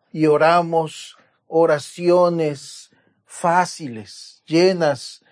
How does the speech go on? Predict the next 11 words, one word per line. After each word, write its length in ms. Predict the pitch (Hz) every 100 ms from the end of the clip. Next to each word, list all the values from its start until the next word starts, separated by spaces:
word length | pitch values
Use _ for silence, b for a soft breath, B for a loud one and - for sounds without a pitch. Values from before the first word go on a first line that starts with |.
| b b b _ _
de 560 | 156 151 151 156 151 147
adoración, 760 | 143 139 135 120 - 156 156 147
de 100 | 135
alabanza. 720 | 131 127 135 131 113 104 101 _ _ _ _
Pero 200 | 156 156
a 40 |
veces 680 | 156 185 208 165 170 165 _ _ _ _ _ _ _ _ _ _ -
nos 340 | 151 139 -
toca 460 | - 170 165 170 -
presenciar 960 | 165 165 170 151 135 160 151 147 147
injusticias 800 | 165 156 156 - 175 156 156 156